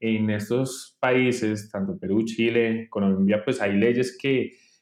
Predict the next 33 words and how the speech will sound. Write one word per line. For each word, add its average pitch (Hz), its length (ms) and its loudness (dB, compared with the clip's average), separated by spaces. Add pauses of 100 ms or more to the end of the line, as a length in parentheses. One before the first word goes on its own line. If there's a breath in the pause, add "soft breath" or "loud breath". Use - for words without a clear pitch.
(120)
que 120 160 -2
nos 110 240 2
ayudan 110 680 2 (160)
a, 101 560 -2 (240)
a 101 320 -4
evitar 98 380 0
la 95 140 -4
proliferación. 117 880 -2 (540 soft breath)
Eh, 104 320 -2
por 101 140 0
ejemplo, 104 960 2
pues, 95 260 -2
hay 95 140 -2
un, 98 140 0 (420)
tengo 107 220 -2
entendido 110 440 0
que 120 380 -2
en 104 200 -2
Perú, 98 560 0 (100)
pues, 110 180 -6
está, 101 880 -2
eh, 113 380 -2
el 107 180 0
D 98 100 2
N 98 240 2
I 113 140 2
para 131 160 0
las 117 140 -2
mascotas, 165 480 -2
que - 140 -20
cuando 95 260 -4
se 95 140 -4
pierden, 110 560 0